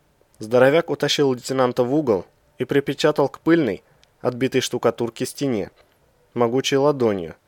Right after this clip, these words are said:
больше похожей на лопату. Перепуганный Хантер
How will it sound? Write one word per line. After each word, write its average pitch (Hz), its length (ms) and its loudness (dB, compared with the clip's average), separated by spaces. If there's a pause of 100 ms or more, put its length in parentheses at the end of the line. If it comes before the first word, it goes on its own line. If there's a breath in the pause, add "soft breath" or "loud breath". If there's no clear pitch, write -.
(140)
больше 127 260 0
похожей 117 440 0
на 117 100 2
лопату. 117 540 2 (1000)
Перепуганный 147 560 2
Хантер 160 480 -2